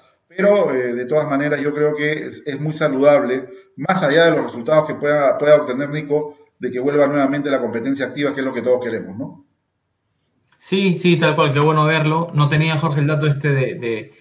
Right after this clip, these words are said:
Speaker 2: de los lentes y, y, y de un poco la visión. Sería interesante saber, eh, un poco el trasfondo. Pero, pero sí, yo me imagino que, que un poco por los cortes de ranking,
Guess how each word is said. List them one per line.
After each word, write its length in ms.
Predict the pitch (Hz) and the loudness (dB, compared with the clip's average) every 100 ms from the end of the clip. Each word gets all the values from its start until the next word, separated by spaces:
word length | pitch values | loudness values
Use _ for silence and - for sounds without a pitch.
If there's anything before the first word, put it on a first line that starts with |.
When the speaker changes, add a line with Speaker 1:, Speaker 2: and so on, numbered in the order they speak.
| _ _ - | _ _ -4
Speaker 2:
de 80 | 131 | 0
los 160 | 127 | 2
lentes 420 | 131 156 147 139 | 4 2 2 0
y, 220 | 135 120 120 | 0 -4 -4
y, 180 | 131 - | -6 -4
y 100 | 131 | -4
de 200 | 117 117 | -4 -4
un 100 | 135 | -2
poco 160 | 139 | 0
la 120 | 139 131 | 2 2
visión. 220 | 127 147 | 2 2
Sería 160 | 131 | 2
interesante 380 | 135 135 127 139 | 2 2 2 2
saber, 340 | 131 123 127 127 | 2 0 0 -2
eh, 280 | 123 107 104 - | -6 -6 -10 -6
un 120 | 135 | -4
poco 200 | 135 135 | -2 0
el 60 | - | -2
trasfondo. 640 | 123 113 156 131 120 135 - _ _ _ - | -2 -4 0 0 0 -2 -4 _ _ _ 0
Pero, 320 | 127 131 123 | 4 6 6
pero 160 | 139 | 4
sí, 180 | 135 185 | 4 4
yo 80 | 180 | 6
me 60 | 180 | 4
imagino 440 | 160 143 175 175 | 4 4 4 4
que, 200 | 165 135 | 2 0
que 80 | 139 | 0
un 140 | 139 | -2
poco 180 | 139 147 | 0 0
por 120 | 147 | 0
los 100 | 131 | 0
cortes 300 | 127 151 143 | 0 -2 2
de 60 | 139 | 2
ranking, 540 | 139 156 147 165 165 | 2 0 0 -2 -2